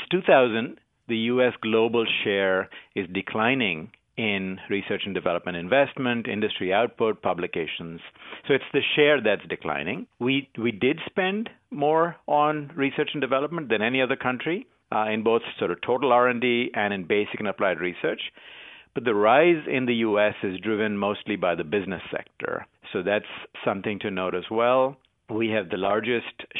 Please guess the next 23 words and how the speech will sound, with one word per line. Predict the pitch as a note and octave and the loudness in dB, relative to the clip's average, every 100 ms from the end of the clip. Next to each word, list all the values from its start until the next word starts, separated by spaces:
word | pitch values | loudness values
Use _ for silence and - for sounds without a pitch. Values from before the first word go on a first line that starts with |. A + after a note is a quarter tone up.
| - | -2
share | A2+ G2+ B2+ | 0 2 2
of | C#3+ G#2+ G2+ - | 2 0 -2 -6
most | G#2 G#2 - | -4 -4 -2
highly | - G2+ G2+ G2+ | -2 0 -2 -2
cited | G#2+ F2+ F#2+ - | 0 0 -2 -4
publications, | F2+ E2+ - C#3+ C#3+ D3+ C#3+ C#3 C3+ - - - - - - | -4 -4 -2 -2 -2 -4 -4 -4 -6 -12 -18 -16 -16 -16 -6
most | G2+ G2+ - | -4 -4 -4
high | - G#2+ G#2+ A2 G#2+ G#2+ - - | 0 2 4 4 2 -2 -6 -2
R | A2 G#2+ | 2 2
and | G#2+ | 2
D | G2+ G#2+ | 0 -2
intensive | G2 - G#2+ A2+ - D3 C#3+ - - | -2 -2 -4 -2 -2 -2 -4 -16 -8
industry | C3+ C3+ - C#3 | -4 -4 -4 0
output, | C3+ C3+ - D3 C3+ B2+ _ C3+ | 2 0 0 0 0 -2 _ 0
but | C3 B2+ _ - | 0 -2 _ -4
the | A#2 | -4
basic | F#2+ C3 D3+ - D#3+ | 0 2 2 2 0
and | B2+ | 0
applied | G#2 A2 F#2+ | 0 2 2
research, | G2 C3+ - A2 G2+ | 0 -4 -2 -4 -4
of | - | -4
course, | G#2 F#2+ F#2 - - _ G#2 | 0 0 -2 -8 -20 _ -4
is, | F#2+ | -4